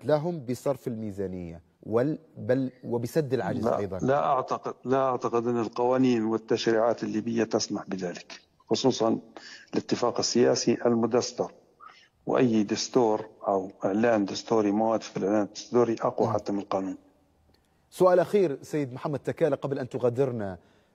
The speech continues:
Speaker 1: متى سيكون موعد اللقاء ال-، المزمع مع المنفي وعقيلة رئيسا المجلس الرئاسي ومجلس النواب؟
Speaker 2: حسب الدعوة اللي وصلتنا من جامعة الدول العربية حيكون يوم خمستاش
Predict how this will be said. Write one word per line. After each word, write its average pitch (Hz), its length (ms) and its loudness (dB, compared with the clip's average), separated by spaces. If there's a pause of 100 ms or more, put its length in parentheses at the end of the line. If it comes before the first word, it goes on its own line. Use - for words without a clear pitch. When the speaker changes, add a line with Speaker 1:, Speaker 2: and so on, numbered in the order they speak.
Speaker 1:
متى 214 260 2
سيكون 196 560 0
موعد 156 320 -4
اللقاء 131 580 -2
ال-، 110 360 -6
المزمع 104 600 -6 (460)
مع 110 380 0 (240)
المنفي 127 800 -4
وعقيلة 98 680 -2
رئيسا 95 400 -2
المجلس 101 440 -4
الرئاسي 107 560 -2
ومجلس 101 880 -2
النواب؟ 90 400 -2 (1300)
Speaker 2:
حسب 120 400 2
الدعوة 117 420 2
اللي 113 120 2
وصلتنا 120 420 2
من 110 100 6
جامعة 107 320 4
الدول 104 260 4
العربية 107 440 4
حيكون 123 360 2
يوم 117 120 4
خمستاش - 680 -2